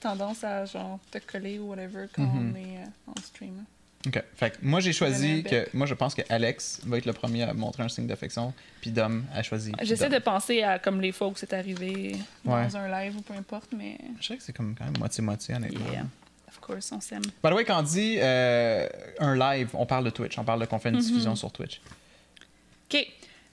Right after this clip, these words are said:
Speaker 1: Celui-là est peut-être un peu plus controversé. Tantôt, on a demandé combien d'épisodes avant qu'on se pogne. Là, c'est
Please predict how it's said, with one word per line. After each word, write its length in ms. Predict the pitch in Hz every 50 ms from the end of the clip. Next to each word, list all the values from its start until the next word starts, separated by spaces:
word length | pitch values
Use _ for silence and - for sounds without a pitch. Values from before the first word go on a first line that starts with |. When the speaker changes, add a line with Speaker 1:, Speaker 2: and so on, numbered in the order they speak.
| _ _ _ _ _ _ _ -
Speaker 1:
Celui-là 300 | - - 277 254 254 277
est 40 | 285 277
peut-être 200 | - 277 254 277
un 80 | 269
peu 120 | 262 277 247
plus 160 | 277 277 -
controversé. 600 | - 269 269 - 269 262 262 254 - - 349 370 370
Tantôt, 200 | - 247 277 262
on 80 | 254 247
a 60 | 240
demandé 360 | 226 226 233 226 220 247 247
combien 260 | - 240 226 233 233
d'épisodes 360 | 233 233 226 247 233 240 254 247
avant 160 | 233 226 240
qu'on 120 | 254 233
se 80 | 226 -
pogne. 240 | - 262 277 330 381 392 370 - - - - -
Là, 140 | 220 240 254
c'est 380 | 247 - 240 220 214 214 208